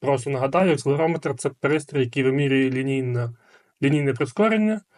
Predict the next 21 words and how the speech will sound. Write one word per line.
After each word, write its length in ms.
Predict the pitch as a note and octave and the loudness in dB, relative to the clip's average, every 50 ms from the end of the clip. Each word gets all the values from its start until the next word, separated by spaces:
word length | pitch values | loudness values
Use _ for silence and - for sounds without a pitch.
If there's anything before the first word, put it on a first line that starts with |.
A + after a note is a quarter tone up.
| _ _ _ _ _ _ _ _ _ _ _ | _ _ _ _ _ _ _ _ _ _ _
От, 240 | - D3+ D#3 D#3 D3 | -2 0 0 0 2
тобто, 280 | - D#3+ D3+ - - D#3 | 2 2 0 2 0 -2
якщо 260 | C#3+ C#3 - E3 D3+ | -2 0 2 2 2
ви 140 | D3 D3+ C#3+ | 2 2 2
маєте 360 | D3+ D3 C#3+ C#3 C3+ C3+ C#3+ | 2 2 2 2 2 0 -2
дрон, 520 | D3 D#3 E3+ F#3+ F#3+ F#3 F#3 F#3 F3+ F3+ E3+ | -2 2 4 4 4 6 4 4 2 0 -2
і 120 | D3+ C#3+ | -6 -8
дрон 360 | C#3 B2+ C#3+ C#3+ D3 D3 C#3+ C#3 | -6 -4 -2 -2 -2 -2 -2 -4
кудись 340 | - C#3 C3 C3+ B2+ - | -6 -6 -4 -4 -4 0
рухається, 840 | C#3+ D#3 F#3 F3 - F3 D#3+ D#3 C#3+ C3+ - - D#3+ D#3 D#3+ D#3 C#3+ - _ _ _ _ _ _ _ _ _ _ _ _ _ _ _ _ _ _ _ _ _ - | 2 4 4 4 4 2 2 2 0 -2 0 2 2 2 2 -2 -6 -14 _ _ _ _ _ _ _ _ _ _ _ _ _ _ _ _ _ _ _ _ _ -2
або 180 | D3+ A#2+ C#3 | 0 2 2
ви 80 | B2+ C#3 | 4 4
маєте 280 | C#3 C#3 C#3 C3+ C#3 | 4 4 4 4 2
мобільний 300 | C#3+ C3+ C3+ C#3 C#3+ C#3+ | 2 2 2 2 2 2
телефон, 520 | C#3 D3+ D3 D3+ C#3+ - F#3 F#3 F#3 F3+ F3+ | 2 2 2 2 2 2 4 4 4 4 2
смартфон, 580 | F3 - - D#3 D3+ - - D#3+ D#3 D#3 D#3 D3 | 0 -4 -6 -8 -8 -2 2 4 4 4 4 2
і 80 | C#3 | 2
ви 100 | B2+ C3+ | 2 2
повертаєте 640 | B2+ - C#3 C#3 C#3+ - - D3 C#3+ C#3+ C#3 B2+ C3+ | 2 2 0 -2 0 2 4 4 4 4 4 2 2
його 200 | C3+ C3 C3 C#3 | 2 2 2 2
боком, 460 | C3+ D#3+ F3 F3+ F3 - E3 E3+ E3 | 4 6 6 6 6 4 0 -2 -2